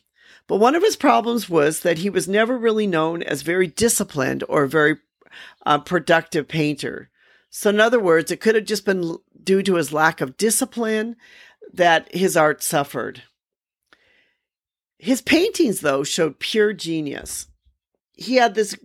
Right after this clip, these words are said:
great sense of sensuality and spirituality, and he was very much a rebel at heart. He was a member of one of the most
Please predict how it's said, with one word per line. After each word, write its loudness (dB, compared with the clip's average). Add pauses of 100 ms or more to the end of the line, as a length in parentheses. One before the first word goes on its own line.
great -2 (360)
sense 0
of -4
sensuality 0
and -12
spirituality, -4 (340)
and 2
he 4
was 0
very 2
much 2
a 0
rebel 2
at 0
heart. -6
He -10
was -2
a 0
member 2
of -2
one 0
of -4
the -4
most -2